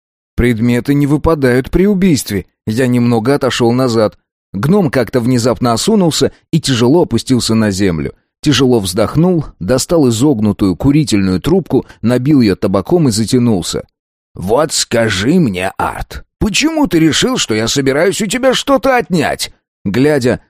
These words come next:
на проплывающие в небе облака, тихо и печально молвил гном. «Нет, я все понимаю, знаем мы друг друга, конечно, недолго, но какими своими действиями я навел тебя на мысль, что мне лучше не доверять,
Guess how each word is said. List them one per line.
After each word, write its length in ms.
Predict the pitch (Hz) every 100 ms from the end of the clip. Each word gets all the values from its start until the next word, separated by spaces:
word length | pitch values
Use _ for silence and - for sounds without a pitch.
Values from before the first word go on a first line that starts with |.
| -
на 140 | 113
проплывающие 800 | 110 110 123 135 147 107 104 107
в 80 | 98
небе 280 | 113 95
облака, 460 | 98 92 98 - 147
тихо 320 | - 180 -
и 60 | 113
печально 540 | 95 85 127 127 113
молвил 460 | 104 104 101 98 98
гном. 420 | 104 104 73 53 _ _ -
«Нет, 640 | 156 202 151 78 62 - -
я 220 | 98 -
все 420 | 156 - 135 135 120
понимаю, 680 | 120 107 90 69 64 64
знаем 520 | - 147 233 240 214 170
мы 120 | 147
друг 260 | 120 131
друга, 320 | 117 131 92 80
конечно, 520 | 92 120 135 - 170
недолго, 800 | 190 220 190 269 247 151 113 - _ -
но 220 | 151 196
какими 640 | 190 185 - 214 226 208
своими 500 | 165 147 151 190 170
действиями 720 | 120 185 240 180 - 82 -
я 240 | 76 107 120
навел 440 | 135 131 190 160
тебя 300 | 95 107 87
на 220 | 71 71
мысль, 580 | 71 233 277 - 98 - - -
что 280 | - - 156
мне 300 | 165 180 226
лучше 500 | 202 240 190 - 226
не 120 | 220
доверять, 760 | 185 185 160 98 80 57 -